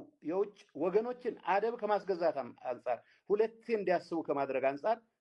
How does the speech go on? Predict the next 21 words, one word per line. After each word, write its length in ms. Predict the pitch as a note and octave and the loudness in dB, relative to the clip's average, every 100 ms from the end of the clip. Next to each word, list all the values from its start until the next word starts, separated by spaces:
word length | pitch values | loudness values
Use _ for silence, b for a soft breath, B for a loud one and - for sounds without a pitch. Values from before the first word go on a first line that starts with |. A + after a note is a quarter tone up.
| - | -6
ግጭቱ 260 | D#3 G3 A#3 C4+ _ _ | -2 0 -2 -6 _ _
ዝም 160 | C4+ C4 | -8 -4
ብሎ 140 | A#3+ G3 E3 | 0 0 0
ባዶ 200 | D3+ D#3+ E3+ | 0 0 2
ሜዳ 180 | E3+ D#3+ | 0 0
ተገኝቷልና 520 | D#3 D#3 D#3 E3+ G3+ A3+ | 0 -4 0 0 2 0
ወይም 180 | F3+ | 0
ነገሌ 240 | E3 D#3 E3 D#3+ | 0 0 0 2
ጋብዞኛል 480 | D#3 C#3+ D#3 D#3 D3 | 0 0 0 0 0
ብሎ 160 | C#3+ | -2
የሚመጡበት 540 | D3 D3 F#3 A3 F#3+ G#3+ | 0 2 0 0 -4 0
ሳይሆን፣ 300 | D#3+ B2 G#3 _ _ _ - | 0 0 -8 _ _ _ -4
ከፌዴራል 440 | F#3 G#3+ A3 G#3 | 2 4 4 2
መንግስቱ 320 | G#3 G3 F#3 G3 | 2 -4 -6 0
ሙሉ 180 | G3 G#3+ | 4 4
አቅሙ 280 | G3 G3+ F#3+ | 4 -2 -4
ጋር 140 | E3+ E3 | 0 0
የሚላተሙበት 720 | F3+ F#3 F#3 F#3 F3 D#3 D#3 | -2 0 0 0 -2 -2 -2
ሁኔታ 240 | E3 F3+ | 0 0
የሚፈጥር 440 | E3 F3+ G3 A3 F#3 | 0 -2 -4 -6 -6
ስለሆነ፣ 300 | D3 B2 A2+ | -8 -6 -6